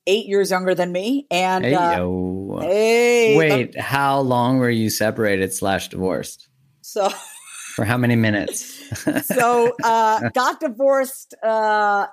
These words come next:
Speaker 1: you know, all the paperwork, everything was final November eleventh. It was, I would actually just gone to, um, Awesomeness Fest. I think I think that that was the one where I met you, maybe. But, um,
Speaker 2: Playa del Carmen.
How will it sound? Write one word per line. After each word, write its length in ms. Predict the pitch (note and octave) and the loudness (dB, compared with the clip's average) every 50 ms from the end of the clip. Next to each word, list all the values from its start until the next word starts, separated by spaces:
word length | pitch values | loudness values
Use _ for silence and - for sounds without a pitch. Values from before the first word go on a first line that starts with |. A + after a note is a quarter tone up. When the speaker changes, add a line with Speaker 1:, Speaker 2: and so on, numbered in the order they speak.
| - _ _ _ _ - - - - - - - C4 | -12 _ _ _ _ -16 -16 -16 -16 -20 -12 -6 -2
Speaker 1:
you 100 | A3+ A3 | 0 0
know, 80 | G3 | 2
all 140 | F3 F#3 G#3 | 2 0 0
the 80 | G3 - | 0 0
paperwork, 400 | A3+ A3 A3 A3 G3+ G3 G3 G#3 | 0 0 2 2 0 0 0 0
everything 240 | F#3+ G3 G3 F#3+ | -2 -2 -2 -2
was 100 | F3 F3 | -4 -6
final 340 | - - G#3 F#3+ F#3+ F#3+ F3+ | -6 -2 -2 0 0 0 0
November 340 | F3 F3+ E3 F3+ F3 F3+ F3+ | 0 -2 -2 -2 0 0 0
eleventh. 360 | E3+ D#3 E3+ F3 F3 A3+ A#3 | 0 0 0 -2 -2 -2 -2
It 60 | A#3 | -2
was, 100 | - F#3 - - | -4 -2 -2 0
I 140 | G3+ A3 A3+ | 0 2 2
would 160 | A3 A3+ F3+ | 0 0 0
actually 320 | E3+ G3+ G#3 - - G#3 | 0 -2 -2 -4 -6 -6
just 160 | F#3+ F#3+ - - | -8 -6 -6 -4
gone 180 | F3 F3 F3+ F3 F#3+ | -4 -4 -4 -4 -2
to, 140 | F3 D#3+ D#3+ | -2 -2 -2
um, 160 | D#3 D3+ - - | -2 -4 -6 -6
Awesomeness 440 | D3+ F3 F3+ - D#3+ D#3 D#3 D3+ | -4 -4 -4 -4 -6 -6 -8 -6
Fest. 420 | - - E3 F#3+ - - - - - _ - | -4 -4 -4 -2 -4 -8 -10 -14 -14 _ -14
I 40 | E3 | -10
think 240 | - - - - | -8 -8 -6 -4
I 240 | F#3 E3+ E3 E3 - - _ - | -2 -2 -4 -4 -6 -10 _ -6
think 200 | F#3 F#3 F#3 - | -6 -6 -6 -6
that 80 | G3 | -4
that 100 | F#3 E3+ | -2 -2
was 80 | F3+ F3 | -2 -2
the 80 | F3 | -4
one 140 | D#3+ F3 F3 E3 | -4 -4 -2 -2
where 120 | E3 D#3+ | 0 0
I 60 | D3+ D3 | 0 -2
met 220 | D#3+ F#3 - - | -2 -4 -4 -4
you, 60 | F3 | -4
maybe. 360 | D#3+ D#3+ E3 D#3 E3 E3 - _ - - - - - _ - | -4 -2 -2 -2 -4 -4 -6 _ -20 -20 -20 -20 -10 _ 0
But, 300 | A3 G3 F#3+ F#3 - G3 | 0 0 0 0 0 0
um, 640 | G3 F#3+ F#3+ F#3 F#3 F#3 F#3 F#3 F3+ F3 E3+ C3 - _ _ _ _ _ _ _ | 2 2 2 2 2 0 0 -2 -4 -8 -12 -16 -20 _ _ _ _ _ _ _
Speaker 2:
Playa 220 | - B2 A#2+ A#2+ | -2 0 2 2
del 180 | A#2 A#2 A2 G#2 | 2 0 0 0
Carmen. 520 | - G#2+ G2+ A2 A2+ - - - - | -2 -2 0 0 0 -2 -4 -8 -12